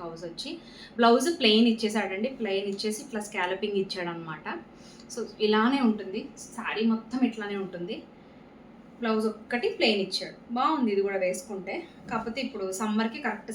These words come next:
శారీ కాదు. సర్లే, నచ్చిందని చెప్పేసి ఇంక తీసుకున్నాను, కానీ గుచ్చుకుంటుంది ఒంటి మీద అయితే మాత్రం. అంత కంఫర్టబుల్ అయితే ఉండదు, ఇప్పుడు ఈ సీజన్లో వేసుకోవడానికి అయితే కంఫర్ట్ ఉండదు. ఇంకా తర్వాత తర్వాత వేసుకోవాలి. నాకు డౌటే నేను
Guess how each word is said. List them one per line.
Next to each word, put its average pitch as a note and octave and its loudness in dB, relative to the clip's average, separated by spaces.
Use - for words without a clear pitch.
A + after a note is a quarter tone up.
శారీ G3+ 2
కాదు. F3 -4
సర్లే, F#3+ 0
నచ్చిందని A3 2
చెప్పేసి G#3 -2
ఇంక A#3+ 0
తీసుకున్నాను, G#3+ -2
కానీ B3+ 0
గుచ్చుకుంటుంది G#3+ 0
ఒంటి F#3 -10
మీద F#3+ -2
అయితే F3 -6
మాత్రం. E3 -12
అంత F3+ -14
కంఫర్టబుల్ G#3 -2
అయితే G3+ -4
ఉండదు, F#3+ -4
ఇప్పుడు F#3+ -10
ఈ G#3+ -2
సీజన్లో G3+ -4
వేసుకోవడానికి F#3+ -4
అయితే G#3+ -8
కంఫర్ట్ F#3 -8
ఉండదు. E3+ -10
ఇంకా G#3+ -8
తర్వాత F#3+ -6
తర్వాత F#3+ -8
వేసుకోవాలి. F#3+ -4
నాకు G3+ -2
డౌటే F3+ 2
నేను A3 2